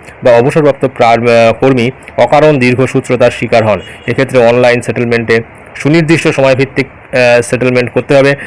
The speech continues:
সংশ্লিষ্ট কর্মী এবং আধিকারিকদের রেসপন্সিবিলিটি ফিক্স আপ করতে হবে। আট নম্বর হচ্ছে, কেরালা, তামিলনাড়ু, পাঞ্জাব, মহারাষ্ট্র, অন্ধ্রপ্রদেশ এবং দিল্লি সরকার শিক্ষক, শিক্ষাকর্মী সহ অন্যান্য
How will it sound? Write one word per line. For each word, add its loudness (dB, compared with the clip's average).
সংশ্লিষ্ট -4
কর্মী 0
এবং 2
আধিকারিকদের 0
রেসপন্সিবিলিটি 0
ফিক্স -6
আপ 0
করতে -2
হবে। 0
আট -2
নম্বর 2
হচ্ছে, 0
কেরালা, 2
তামিলনাড়ু, 2
পাঞ্জাব, 2
মহারাষ্ট্র, 0
অন্ধ্রপ্রদেশ 0
এবং 0
দিল্লি 0
সরকার 2
শিক্ষক, -6
শিক্ষাকর্মী -2
সহ 0
অন্যান্য 0